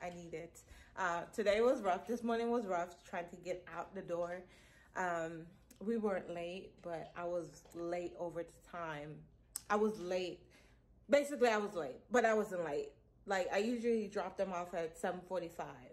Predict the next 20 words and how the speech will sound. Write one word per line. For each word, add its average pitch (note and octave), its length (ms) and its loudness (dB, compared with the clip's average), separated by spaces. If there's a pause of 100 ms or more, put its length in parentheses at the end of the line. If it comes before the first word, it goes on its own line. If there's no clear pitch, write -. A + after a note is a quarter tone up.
(680)
and F3 280 -2
school F3+ 840 -4
calls F3 460 0
at B2 340 -8
eight. - 520 -4 (560)
So F3 640 2 (220)
I F#3+ 120 0
dropped F3 260 0
them F#3 140 -2
off F3 180 -2
at D#3+ 100 -6
seven F3+ 380 -2
fifty-four, F3+ 1600 -2 (680)
which G#3 220 -2
is, F3+ 480 -2 (640)
yeah, E3 200 -4 (440)
yeah, D#3 180 -2 (360)
not, F#3 340 0
uh, F3 180 0 (100)
not, D#3+ 200 -2